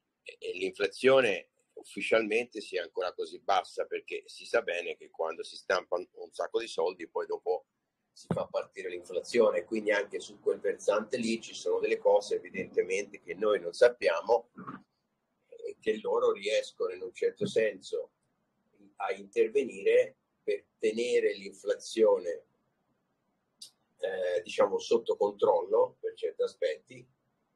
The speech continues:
e lui fa tutta questa analisi, tutti questi discorsi, però tanto, insomma, dice in cinque, sei pagine quello che vi ho appena detto io in,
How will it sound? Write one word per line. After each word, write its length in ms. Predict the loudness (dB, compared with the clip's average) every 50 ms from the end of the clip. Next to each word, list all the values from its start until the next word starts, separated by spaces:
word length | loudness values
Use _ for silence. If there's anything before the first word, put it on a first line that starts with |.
| _ _ -4
e 140 | -4 -2
lui 240 | -2 -2 -2 -2 -2
fa 220 | 0 0 -2 -2 -4
tutta 260 | -8 -10 -8 -8 -6
questa 300 | -4 -6 -4 -2 -2 -2
analisi, 580 | -2 0 0 0 0 0 0 -2 -6 -10 -16
tutti 260 | -20 -20 -10 -8 -8 -6
questi 260 | -6 -8 -8 -8 -8
discorsi, 580 | -6 -6 -6 -2 2 2 2 2 0 -4 -2
però 260 | 2 4 4 4 4 4
tanto, 340 | 2 0 0 -2 -6 -12
insomma, 300 | -14 -10 -10 -6 -4 -4
dice 320 | -4 -4 -8 -8 -4 -2 -2
in 160 | -2 -2 -4
cinque, 300 | -8 -10 -6 -2 -2 0
sei 180 | 2 2 2 2
pagine 460 | 2 2 2 0 -2 -4 -6 -4 -2
quello 260 | 0 0 0 0 0
che 160 | 0 -2 -2
vi 140 | 0 0 0
ho 60 | 0
appena 300 | 0 0 0 2 2 2
detto 380 | 0 -4 -8 -12 -6 -4 -4 -4
io 320 | -4 -2 -2 -2 -2 -2
in, 120 | -4 -10